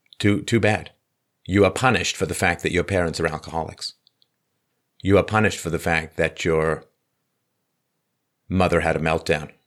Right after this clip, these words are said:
You, I mean, you are punished for the fact that your father is a drunk. You are punished for that. There's no sympathy, no empathy, no understanding, no nothing like that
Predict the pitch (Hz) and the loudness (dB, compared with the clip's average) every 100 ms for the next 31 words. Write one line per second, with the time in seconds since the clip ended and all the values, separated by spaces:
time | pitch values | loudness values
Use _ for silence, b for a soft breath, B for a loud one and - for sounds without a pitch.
0 | _ - 85 98 92 82 85 82 78 - | _ -8 0 2 2 2 0 -2 -4 -8
1 | - 87 87 - 107 113 - - 80 - | -4 0 2 0 -2 -2 -2 -6 -6 -4
2 | 78 78 - - _ _ _ _ - 87 | -4 -4 -8 -20 _ _ _ _ -6 -2
3 | 80 80 - 85 80 78 73 - _ _ | 0 0 -2 0 2 0 -2 -8 _ _
4 | _ _ - 85 78 76 73 73 78 73 | _ _ -2 0 0 -4 -6 -6 -8 -8
5 | - 82 78 - 98 82 - - _ _ | -4 -2 -2 -2 -2 -2 -6 -12 _ _
6 | _ _ _ _ _ _ - - 76 78 | _ _ _ _ _ _ -14 -8 -6 -4
7 | 71 - 73 82 71 69 - _ _ - | -4 -6 -6 -4 -4 -8 -14 _ _ -6
8 | 87 87 139 92 78 _ _ - 101 95 | -2 2 2 2 -2 _ _ 0 0 0
9 | 80 73 80 80 78 - _ _ _ _ | -2 -2 0 0 -2 -6 _ _ _ _
10 | _ - 98 87 - 76 73 80 73 73 | _ -4 -2 -2 -2 -2 -2 -4 -4 -4
11 | 71 - - 80 78 95 87 78 71 71 | -8 -12 -10 -6 -2 0 0 -2 -4 -4
12 | 71 73 - 92 104 82 - 78 - 78 | -6 -6 -4 -4 -4 -8 -6 -6 -6 -8